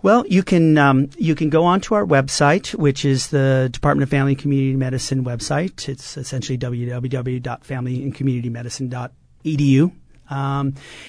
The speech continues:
you can contact me. I, I can certainly tell you more about it. My phone number is five two zero,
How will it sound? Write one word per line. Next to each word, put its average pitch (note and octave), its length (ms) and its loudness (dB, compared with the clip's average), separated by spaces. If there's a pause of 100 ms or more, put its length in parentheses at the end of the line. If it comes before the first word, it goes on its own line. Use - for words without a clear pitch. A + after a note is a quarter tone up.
you D#3+ 100 4
can D3 140 2
contact C#3 480 2
me. C3+ 260 -2
I, C#3 220 -4 (100)
I C3 60 -4
can C3 140 -4
certainly C#3+ 280 -6
tell C3 180 -6
you C3 140 -6
more B2 220 -6
about A#2+ 260 -6
it. - 160 -8 (160)
My C#3 140 -4
phone C#3 240 -4
number C3 260 -4
is B2+ 140 -10
five C3+ 340 -6
two D3 220 -4
zero, D#3 360 -4